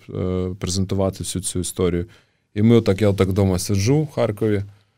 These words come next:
Я був у Харкові якраз, е, після повернувся, і в мене б-, просто я відпочивав там два тижні, напевно, щоб просто від-, ну, відпочити від поїздок. Да? І дуже, е, everyday п'ять зумів, е, дуже багато роботи, ми всі працюють на перемогу.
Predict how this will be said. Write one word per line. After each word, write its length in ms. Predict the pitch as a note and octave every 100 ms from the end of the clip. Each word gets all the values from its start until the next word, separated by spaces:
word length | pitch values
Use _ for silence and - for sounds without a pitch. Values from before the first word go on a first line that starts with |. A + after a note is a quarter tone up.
| _
Я 100 | G#2
був 200 | G2+ G#2+
у 60 | G#2
Харкові 480 | C#3+ F3+ E3+ A#2 G#2+
якраз, 440 | G2 G2+ F#2 -
е, 160 | G#2 F#2+
після 320 | G#2+ G2 G2+
повернувся, 760 | G2+ G#2 G#2+ C#3+ D3 - G#2+
і 180 | G2 G2+
в 20 |
мене 380 | G2+ G#2 G2+ G2
б-, 180 | F#2+ G2+ G#2
просто 340 | G#2+ G2+ F#2+
я 140 | F#2+ F#2+
відпочивав 680 | G2 G#2 - A#2 B2 A2
там 180 | F2+ F2+
два 180 | F#2+ G2+
тижні, 420 | G#2 B2 G#2+ G2
напевно, 540 | F#2 F2+ F#2 F2+ F2+ F2+ - _ -
щоб 200 | - G2
просто 480 | A2 G#2+ G#2 F#2+ F#2+
від-, 180 | G2 G2+ A#2+
ну, 220 | A#2 F#2+
відпочити 600 | G2+ - A2+ - G#2+ F#2
від 220 | F#2 F2+
поїздок. 580 | - G#2 G2 F2+ F2+ F2+
Да? 240 | G#2 A#2
І 80 | G2+
дуже, 280 | G#2 A2 G#2+
е, 40 | G2 - - - F#3 G2+ G2+ G2+ -
everyday 480 | B2+ A#2+ B2 A2+ A2+
п'ять 380 | G#2 A#2 A#2 G#2
зумів, 560 | A#2 D#3 D3+ C#3+ - _ _ -
е, 260 | F2+ F#2+ F#2+
дуже 260 | A#2+ A2+
багато 440 | G#2+ G#2+ A2+ G#2+ A2+
роботи, 520 | A2+ C#3 E3 D#3 A#2+
ми 100 | A2
всі 320 | G#2 - A#2+
працюють 600 | - G#2+ - D#3+ D#3 B2
на 80 | A#2
перемогу. 680 | G#2+ A2+ B2+ F3 E3 D#3+